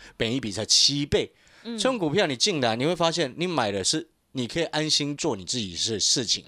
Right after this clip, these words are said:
Speaker 1: 的，
Speaker 2: 嗯。
Speaker 1: 对不对？这种股票就很，很棒啊。所以我们常常在讲哦，就像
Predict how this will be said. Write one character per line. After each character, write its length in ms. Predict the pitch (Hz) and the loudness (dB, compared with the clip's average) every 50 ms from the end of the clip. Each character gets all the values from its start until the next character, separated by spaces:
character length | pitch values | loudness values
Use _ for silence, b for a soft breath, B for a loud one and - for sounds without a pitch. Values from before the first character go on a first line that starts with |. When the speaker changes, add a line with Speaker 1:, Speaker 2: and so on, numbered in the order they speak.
| 214 | -12
Speaker 1:
的， 80 | 220 214 | -12 -12
Speaker 2:
嗯。 180 | 190 170 175 b b b b b b b b b b b b b _ _ _ _ _ _ _ _ | -14 -16 -20 b b b b b b b b b b b b b _ _ _ _ _ _ _ _
Speaker 1:
对 140 | - 160 160 | 0 0 2
不 100 | 156 151 | 2 2
对？ 240 | 147 165 160 131 - _ _ _ _ _ _ _ _ _ _ | 2 2 0 0 -4 _ _ _ _ _ _ _ _ _ _
这 100 | - 269 | 2 2
种 100 | 269 240 | 2 2
股 140 | 220 190 175 | 2 0 2
票 160 | 160 202 208 | 4 4 4
就 100 | - 233 | 4 2
很， 260 | 180 160 131 117 101 - - | -2 -2 -4 -6 -6 -12 -10
很 200 | - - 110 101 92 | -6 -6 -6 -4 2
棒 360 | - - 233 175 143 131 120 | 6 6 6 6 6 2 -6
啊。 200 | 117 110 107 b b b b b b b b b b b b b b b b b - | -6 -6 -8 b b b b b b b b b b b b b b b b b -4
所 160 | - - 311 | 0 4 6
以 40 | 330 | 6
我 80 | 294 226 | 6 4
们 140 | 180 170 | 2 0
常 160 | 170 170 185 190 | 2 2 2 2
常 100 | 196 196 | 4 2
在 120 | 233 220 | 2 2
讲 260 | - - 147 120 110 104 | 2 2 -2 -2 -4 -4
哦， 320 | 107 110 107 95 87 85 _ _ _ _ _ _ _ _ _ _ _ _ _ _ _ - _ b b b b b b b b b b b - | -2 -2 -2 -2 -4 -8 _ _ _ _ _ _ _ _ _ _ _ _ _ _ _ -20 _ b b b b b b b b b b b 0
就 100 | - 220 | 0 4
像 320 | 240 262 233 202 175 165 | 6 6 6 4 2 -2